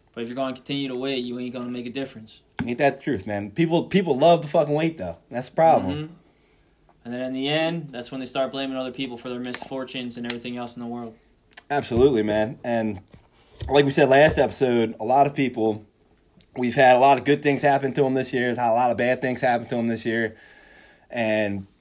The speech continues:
Speaker 2: you know, you gotta keep, you know, pushing forward no matter what. Whether you've had good things happen to you this year,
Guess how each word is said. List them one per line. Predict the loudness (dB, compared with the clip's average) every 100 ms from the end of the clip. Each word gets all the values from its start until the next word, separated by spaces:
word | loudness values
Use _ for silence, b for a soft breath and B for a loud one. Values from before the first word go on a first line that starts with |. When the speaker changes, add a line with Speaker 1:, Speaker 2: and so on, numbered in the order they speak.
| _ _ _ _ -20 -20 -20 _
Speaker 2:
you | -6 0
know, | 2
you | 2
gotta | 4 4 4
keep, | 0 -2 -4 _ -20 -6
you | -4
know, | 0 0 0 -4 -12 -2
pushing | 0 0 0
forward | 4 6 8 8
no | 6
matter | 2 2 6
what. | 8 8 6 b b b b
Whether | 2 4 4
you've | 2 4
had | 4 4 6
good | 4
things | 6 4 6
happen | 6 4
to | 2
you | 2 4
this | 2 2
year, | 4 4 2